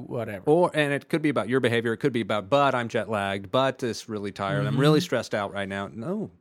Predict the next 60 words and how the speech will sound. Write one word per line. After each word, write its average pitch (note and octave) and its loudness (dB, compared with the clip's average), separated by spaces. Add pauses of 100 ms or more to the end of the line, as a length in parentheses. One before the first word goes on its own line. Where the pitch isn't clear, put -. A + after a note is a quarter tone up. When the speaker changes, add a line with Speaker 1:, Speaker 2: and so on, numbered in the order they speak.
(120)
Speaker 1:
It's C#3+ -4
that E3+ 0
time C#3 0
for C#3 -2
me C3+ 2
Speaker 2:
You C3+ 2
Speaker 1:
with C3+ 2
Speaker 2:
know C#3 -2
Speaker 1:
the D3 4
Speaker 2:
what? F3 4
Speaker 1:
stuff C#3 2
going C3+ 2
on C3 2
at C#3+ -6
work, B2+ 4
and C3+ -2
it's C3 -6
a, D3+ -4
yeah, A#2+ -6 (100)
no. B3 -8
Speaker 2:
You C3+ 2
deserve D#3+ 2
me D3 -2
better A#2+ -2
than A2+ -4
I, G2+ -4
than G2 -12
I F#2+ -4
was F2 -4
right E2+ -10
there. D2 -16 (260)
And E3 -2
I'm, D3 0
it's C3 -8
something C#3 -2
I'm A2 -4
coaching A#2+ -2
my G#2 -4
kids A2+ -4
to G#2 -12
do, A#2 0
uh, A2 -4
like, G#2 -6
on A2 -8
athletics, A2+ -4 (180)
right? G#2+ -6
I, G#2+ -2
and A2+ -4
this G#2+ -4
I've G#2 -6
done A#2 -2
with A2 -6
the G2 -4
kids B2 -2
that G#2 -2
I G2 -4
coach - -4
as G2+ -10
well, C3+ 0
is G#2 -8